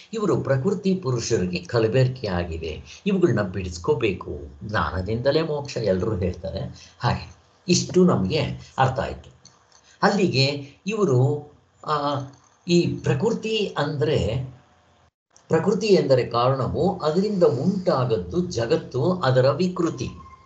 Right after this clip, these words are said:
ಅಂತ ಎಂದು ಸಾಂಖ್ಯರು ಹೇಳ್ತಾರೆ. ಪ್ರಕೃತಿಯಿಂದ ಉಂಟಾಗಿರುವ ತತ್ವಗಳಲ್ಲಿ ಒಂದೊಂದು ಮತ್ತೊಂದಕ್ಕೆ ಪ್ರಕೃತಿ ವಿಕೃತಿ ಭಾವದಿಂದ ಸಂಬಂಧ ಇರುತ್ತೆ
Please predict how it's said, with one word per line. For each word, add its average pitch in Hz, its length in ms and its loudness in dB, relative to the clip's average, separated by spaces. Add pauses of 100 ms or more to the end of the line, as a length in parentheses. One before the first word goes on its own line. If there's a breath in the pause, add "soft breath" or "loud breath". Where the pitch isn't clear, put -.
(140)
ಅಂತ 127 180 0 (320)
ಎಂದು 110 260 0
ಸಾಂಖ್ಯರು 110 480 0
ಹೇಳ್ತಾರೆ. - 480 0
ಪ್ರಕೃತಿಯಿಂದ 185 560 0
ಉಂಟಾಗಿರುವ 127 720 0
ತತ್ವಗಳಲ್ಲಿ 120 840 0
ಒಂದೊಂದು 139 560 4
ಮತ್ತೊಂದಕ್ಕೆ 123 1040 2 (260 loud breath)
ಪ್ರಕೃತಿ 151 880 0 (360)
ವಿಕೃತಿ 180 520 4
ಭಾವದಿಂದ 101 600 0
ಸಂಬಂಧ 131 540 0
ಇರುತ್ತೆ 87 800 -8